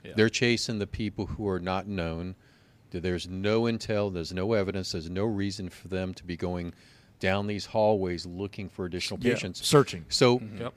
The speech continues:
Speaker 2: a-, and instead of just calling up the triage group supervisor, say, "Listen, we've completed our task. What's our next assignment?" And maybe just hold in place in room one. It's secured right now. Law enforcement contact teams are going out there and they're clearing rooms.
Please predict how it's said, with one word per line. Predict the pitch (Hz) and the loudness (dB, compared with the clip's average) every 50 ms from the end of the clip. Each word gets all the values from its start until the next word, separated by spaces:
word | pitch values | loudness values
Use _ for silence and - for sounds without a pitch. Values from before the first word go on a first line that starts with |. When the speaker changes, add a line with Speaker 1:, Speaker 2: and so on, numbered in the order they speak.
| - - | -8 -4
Speaker 2:
a-, | 147 143 160 - | -2 -2 0 0
and | 151 139 | 2 2
instead | 135 123 - - - 165 170 165 | 2 2 2 4 6 6 6 6
of | 131 113 | 6 4
just | - 123 - - | 0 -2 -2 0
calling | - 135 127 123 120 117 | 2 2 4 4 2 0
up | 104 | 0
the | 110 | -2
triage | 98 - - 120 110 107 - | -4 -2 0 2 2 2 2
group | - 107 90 - | 0 -2 -2 0
supervisor, | - 175 - - 156 139 110 | -2 -2 2 4 4 4 4
say, | - - - 107 104 98 | 4 2 4 4 4 4
"Listen, | 101 113 143 147 - - 139 123 127 120 110 | 4 4 2 4 4 4 2 2 0 -2 -2
we've | 104 107 107 101 - | -2 -2 -2 -2 -2
completed | - 117 98 - - - 120 113 110 110 104 | -4 -4 -4 -4 0 2 4 4 6 6 6
our | 101 95 | 4 4
task. | 90 - - 107 98 90 78 73 - - - | 2 2 0 2 2 2 2 0 -4 -8 -10
What's | - 95 95 98 - - | -8 -4 -4 -4 -2 -2
our | 104 95 | -2 -2
next | 90 90 92 90 - - - | -2 -2 -4 -4 -4 -4 -4
assignment?" | 95 - - - 92 87 85 78 73 73 71 - - - - - - - - | -4 -2 -2 -2 -2 -2 -2 -4 -4 -6 -8 -10 -14 -18 -20 -20 -14 -8 -6
And | 107 104 | -2 4
maybe | 120 147 160 143 139 | 4 4 4 4 2
just | 113 120 117 110 - - - - - - - - | 0 0 0 0 0 -4 -6 -14 -20 -20 -16 -10
hold | - - - 123 135 139 139 | -2 4 6 8 8 8 6
in | 135 123 | 4 2
place | - - 123 120 120 107 - - | 2 2 2 4 2 2 0 0
in | 113 107 | 0 2
room | 104 107 110 110 110 113 | 4 4 4 4 4 2
one. | 104 90 87 82 | 2 2 2 0
It's | 80 - | -2 -2
secured | - 107 98 - - 113 104 95 | -2 -4 -4 -2 2 4 4 4
right | 90 90 87 87 80 | 6 4 4 4 2
now. | 85 85 82 82 85 80 - - - - - - - - | 0 0 0 0 -2 -4 -6 -10 -20 -20 -20 -20 -6 2
Law | - 98 101 110 | 6 8 8 8
enforcement | 117 113 - - 117 113 110 - - 110 95 | 8 6 4 2 4 4 2 2 -2 -6 -4
contact | - 113 104 104 104 - 104 101 101 - | -2 -2 0 0 0 0 0 0 -2 -4
teams | - 117 110 110 107 - - - | -6 -4 -4 -4 -4 -6 -6 -2
are | 101 92 90 | -2 -2 -2
going | 80 82 101 98 101 104 104 104 | 0 0 2 2 4 4 2 2
out | 101 101 101 - - | 0 0 0 -2 -2
there | 107 95 95 101 | -2 -2 -2 -2
and | 110 104 90 87 87 | -4 -4 -4 -2 0
they're | 90 80 | 0 -2
clearing | - - - - 107 101 107 113 113 110 | -2 -4 -4 0 2 2 2 0 0 -2
rooms. | 110 101 95 90 87 87 - | 0 0 0 0 0 -2 -4